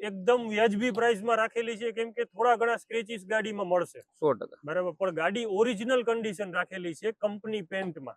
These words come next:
Speaker 2: બરાબર છે.
Speaker 1: બરાબર છે, એકદમ વ્યાજબી પ્રાઇસમાં રાખેલી છે. ગાડી ખાલી બે લાખ ને એકાવન હજાર રૂપિયામાં આપી દેવાની છે.
Speaker 2: બરાબર.
Speaker 1: ફર્સ્ટ ઓનર, ફૂલ ઇન્સ્યોરન્સ, બે હજાર અગિયારની Volkswagen Jetta.
Speaker 2: બરાબર છે.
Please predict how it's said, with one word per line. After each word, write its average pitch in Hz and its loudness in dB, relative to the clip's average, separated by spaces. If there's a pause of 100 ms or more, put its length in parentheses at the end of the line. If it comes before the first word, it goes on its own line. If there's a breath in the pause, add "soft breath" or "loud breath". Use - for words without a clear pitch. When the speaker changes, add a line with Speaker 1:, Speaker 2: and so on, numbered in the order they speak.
Speaker 2:
બરાબર 139 2
છે. 113 -18
Speaker 1:
બરાબર 156 -8
છે, - -20 (200)
એકદમ 208 4
વ્યાજબી 233 0
પ્રાઇસમાં 226 -4
રાખેલી 220 -6
છે. 226 -10
ગાડી 185 -4
ખાલી 214 -6
બે 190 0
લાખ 214 -4
ને 214 -8
એકાવન 254 6
હજાર 233 0
રૂપિયામાં 202 -2
આપી 208 -4
દેવાની 175 2
છે. 170 -4 (180)
Speaker 2:
બરાબર. 143 2
Speaker 1:
ફર્સ્ટ 202 0
ઓનર, 226 0
ફૂલ 208 -6
ઇન્સ્યોરન્સ, 220 -2
બે 190 -6
હજાર 208 2 (600)
અગિયારની 214 4
Volkswagen 196 -4 (120)
Jetta. 185 2 (220)
Speaker 2:
બરાબર 135 2
છે. 110 -16